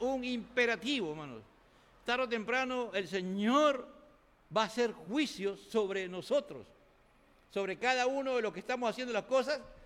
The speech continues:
incorrectamente y aún nos damos el, el privilegio de poder juzgar a los demás.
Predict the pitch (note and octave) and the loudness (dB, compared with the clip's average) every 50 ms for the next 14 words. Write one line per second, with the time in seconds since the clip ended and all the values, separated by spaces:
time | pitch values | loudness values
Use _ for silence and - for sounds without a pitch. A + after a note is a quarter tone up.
0 | - - - - A3+ A3 G3 G#3+ G#3+ G#3 A#3 C4 A#3 A#3+ B3+ B3 B3 C#4 C#4+ C#4+ | -20 -20 -10 -8 -6 -4 -2 -2 -2 0 0 0 0 0 -2 0 0 0 -2 -2
1 | B3 D4 D4 C4+ A#3+ - - - - - G3+ G#3+ G#3+ G3+ G3+ A3+ B3+ C4+ C4 B3+ | 0 0 0 0 0 -2 -10 -20 -10 -2 2 4 6 6 8 6 6 6 4 0
2 | A#3+ A#3 A3 G3+ F#3 F3 F3+ C4 C4+ C4+ C4 C4 C4 B3+ A#3 - - - - - | -2 0 0 0 0 2 2 4 4 4 4 2 2 2 2 0 -4 -10 -6 -2
3 | F#3+ G3+ G3+ G3 F#3+ F#3 F3+ - - - - - - - - - - - - - | 0 0 0 0 -2 -4 -8 -10 -16 -20 -20 -20 -20 -20 -20 -20 -20 -20 -20 -20
4 | - - - A#3+ B3 F#3 B3 A#3+ A#3+ A#3 A3+ B3 D4+ E4+ D4+ - G#3+ F#3+ D#3+ B2+ | -8 -2 2 2 2 2 0 -2 -2 0 0 2 4 4 4 2 0 -6 -6 -6
5 | A2 - - - - - - - - - - - - - - - - - - - | -8 -12 -16 -20 -20 -20 -20 -20 -20 -20 -20 -20 -20 -20 -20 -20 -20 -20 -20 -20
6 | - - - - - - - _ - - - _ _ _ _ - - - F#3+ G#3 | -20 -20 -20 -20 -20 -20 -20 _ -20 -20 -20 _ _ _ _ -20 -8 -4 -4 -2
7 | E3+ G#3 A#3+ C4+ B3+ B3 B3 G#3+ G#3+ F#3+ A#3+ C4+ C#4 C4 B3 A#3 A3 G3+ G#3 G#3+ | 0 2 2 2 2 2 0 0 2 4 4 6 6 6 4 4 4 4 4 4
8 | C4 A3 - - - - | 4 2 0 -2 -6 -16